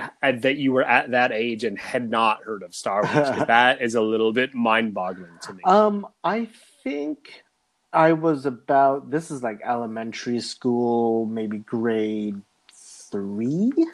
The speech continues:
Speaker 2: so eight or nine years old.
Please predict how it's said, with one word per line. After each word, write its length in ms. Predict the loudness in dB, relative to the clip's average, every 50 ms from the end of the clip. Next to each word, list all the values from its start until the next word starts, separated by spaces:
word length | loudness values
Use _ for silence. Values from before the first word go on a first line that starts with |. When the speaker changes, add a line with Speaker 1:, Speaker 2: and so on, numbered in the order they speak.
| -8 _ _ -4
Speaker 2:
so 320 | 0 0 2 2 0 -4 -4
eight 360 | 0 4 6 6 6 4 2 0
or 140 | 0 2 2
nine 680 | 2 2 2 2 2 2 2 2 2 2 4 4 6 8
years 260 | 8 8 6 6 6
old. 440 | 6 6 6 4 2 0 -6 -10